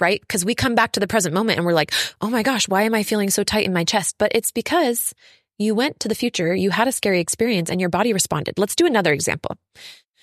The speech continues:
Let's say, well, actually, this is true. So my son was just watching the movie Avatar. It's kind of old, but kind of good. And he really enjoyed it. He, I bought him a Lego set and I said, and it was an Avatar Lego set. And I said, "If you finish building this, then I'll let you watch the movie." And he was so excited.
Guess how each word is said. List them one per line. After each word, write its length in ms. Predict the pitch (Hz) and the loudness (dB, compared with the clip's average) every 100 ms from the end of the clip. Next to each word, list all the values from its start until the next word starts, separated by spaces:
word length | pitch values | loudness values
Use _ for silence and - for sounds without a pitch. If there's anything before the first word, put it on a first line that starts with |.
| - - - _ | -20 -20 -20 _
Let's 180 | 247 247 | -2 0
say, 300 | - 285 277 - - | 2 2 2 -2 0
well, 200 | 247 - | 0 2
actually, 360 | - - 196 175 | -2 0 0 0
this 160 | 185 | 0
is 120 | 175 | 0
true. 220 | - 165 147 | 0 0 0
So 120 | 202 | 0
my 240 | 208 240 | 2 2
son 380 | 294 - 240 185 | 2 2 2 2
was 160 | 180 - | 0 0
just 220 | 190 190 | -2 0
watching 420 | 180 165 - 175 | 0 0 0 -2
the 80 | 170 | -2
movie 400 | 170 160 160 - - | -2 0 -2 -4 -4
Avatar. 640 | 180 156 - 104 - 180 208 | -2 0 0 0 -2 -4 -10
It's 80 | - | -12
kind 220 | - 262 | -4 -2
of 80 | 285 | 0
old, 280 | - 190 175 | 2 2 2
but 160 | 175 - _ - | -2 -2 _ -10
kind 200 | - 247 | -6 -4
of 80 | 220 | -2
good. 240 | 202 - - | 0 -2 -6
And 160 | 175 170 | -6 -4
he 120 | 190 | -2
really 260 | 233 262 233 | -2 0 0
enjoyed 280 | 185 160 | 0 0
it. 100 | 160 | 0
He, 360 | - - 180 170 - | -2 -2 0 0 -2
I 100 | 175 | -2
bought 200 | 175 190 | 2 2
him 120 | 262 | 2
a 60 | 254 | 2
Lego 320 | 180 160 151 | 2 2 0
set 340 | 156 - - - | 0 0 0 -2
and 120 | 180 | -2
I 100 | 170 | -2
said, 240 | 165 165 - | 0 0 0
and 100 | 190 | 0
it 60 | 165 | 0
was 120 | 170 | 0
an 80 | 156 | 0
Avatar 400 | 180 165 - 147 | 0 0 -2 0
Lego 220 | 135 - | 0 0
set. 160 | - | -2
And 80 | 80 | 0
I 40 | 170 | -2
said, 160 | 185 | -2
"If 140 | 175 - | -2 -4
you 80 | |
finish 320 | - 208 269 - | -4 -2 -2 0
building 320 | 285 220 165 | 2 2 0
this, 180 | 151 - | -2 -2
then 120 | 196 | -2
I'll 80 | 196 | -2
let 160 | 190 | -2
you 80 | 208 | -4
watch 280 | 202 - - | -4 -4 -4
the 60 | |
movie." 260 | 233 285 - | -4 -4 -4
And 80 | 165 | -4
he 60 | |
was 120 | 180 170 | -2 0
so 180 | 185 | 0
excited. 360 | 277 - - | 0 -2 -4